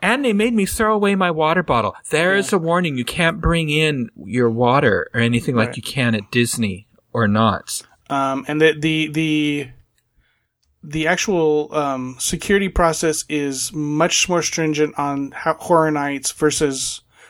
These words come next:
Speaker 2: I went in the park the next day and they just kinda glanced at my camera bag. Uh, during Halloween Horror Nights, you, they glance at your camera bag, you take everything out of your pockets, you go through a metal detector.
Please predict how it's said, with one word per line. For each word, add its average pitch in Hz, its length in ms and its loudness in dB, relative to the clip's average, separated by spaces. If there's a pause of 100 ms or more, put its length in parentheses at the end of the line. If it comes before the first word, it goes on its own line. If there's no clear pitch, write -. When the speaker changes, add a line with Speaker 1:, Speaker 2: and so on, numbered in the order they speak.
(300)
Speaker 2:
I 156 60 2
went 151 180 0
in 147 40 -2
the 143 80 -4
park 151 220 0
the 156 80 -8
next 147 300 -6
day 156 400 4
and 135 420 -6 (440)
they 151 120 2
just 143 240 -2
kinda 151 220 -2
glanced 147 720 -2 (280)
at 147 160 -2
my 143 200 -2
camera 143 340 -2
bag. 135 440 -2 (720)
Uh, 135 260 2
during 139 260 0
Halloween 151 360 4
Horror 156 260 4
Nights, 151 260 0
you, 147 80 -4
they 139 160 -4
glance 147 300 -2
at 147 80 -8
your 143 80 -6
camera 160 320 0
bag, 156 300 2
you 139 40 -12
take 151 260 -6
everything 156 340 -2
out 151 100 2
of 151 60 2
your 151 100 0
pockets, 151 380 -2
you 151 80 -6
go 147 160 4
through 147 220 -4
a - 20 -4
metal 151 280 2
detector. 135 600 -8